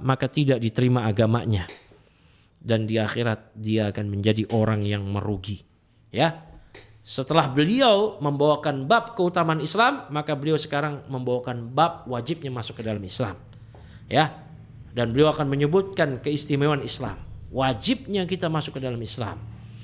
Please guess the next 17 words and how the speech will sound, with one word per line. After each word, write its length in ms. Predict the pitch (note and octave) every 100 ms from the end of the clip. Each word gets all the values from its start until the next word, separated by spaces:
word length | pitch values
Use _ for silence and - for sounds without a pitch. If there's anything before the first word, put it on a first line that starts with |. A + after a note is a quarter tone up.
| - - -
Bahwa 300 | G#2+ B2 C#3
agama 480 | D3 C3+ G3 A3+ G#3
apapun 640 | G#3 G#3 G#3+ A#3+ D#4 C#4 -
tidak 300 | F3 C#3+ C3
diterima. 420 | A#2+ A2+ G2 F2+ - - - - -
Agama 400 | C#3+ C#3+ D3+ C#3+
apapun. 460 | C3 B2+ A2 F2+ F#2 - - - -
Seorang 480 | - F#3 A#3 C#4 B3
mengklaim, 540 | A#3 A3+ C4 B3+ F3+ A3+
"Oh, 80 |
saya 320 | G#3+ F#3 G#3+ A3+
ini 240 | A3+ A#3+
sekarang 640 | A3 - G3 A3 A3+ A3+ - -
Islamnya 560 | F#3+ - F3+ F#3 A3 G#3+
versi 480 | G3+ E3+ - F3+ - - - - - - - - -
Nabi 240 | D#3+ D3+ E3+
Musa. 320 | G#3+ -